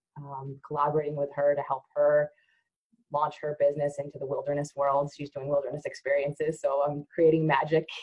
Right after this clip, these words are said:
in, currently in the desert of Texas, but hopefully in lots of other places in the world. Um, I'm trying out different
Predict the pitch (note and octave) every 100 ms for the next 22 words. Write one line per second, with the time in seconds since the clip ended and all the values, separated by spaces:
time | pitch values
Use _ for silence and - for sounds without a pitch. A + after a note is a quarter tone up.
0 | - E3+ D#3+ D3+ D3+ D3+ _ A3 B3 A#3+
1 | A3+ G#3+ F#3+ E3+ E3+ F3 D#3+ E3+ - -
2 | A#3+ - - D#3+ - F3 D#3 - F3+ E3
3 | E3 E3 - _ _ - E3 D#3+ C3+ D#3+
4 | - E3 D3+ D#3 D#3 D3+ D#3 D3+ D#3+ D3+
5 | D3 D#3 D#3 D#3 D#3+ _ _ _ - D3+
6 | D3 C#3+ C#3 C#3+ - _ _ _ _ D3
7 | D3+ D3 C#3+ D3 - _ _ _ _ _
8 | - E3 D#3 D3 C#3+ - D3 C#3+ C#3+ C#3+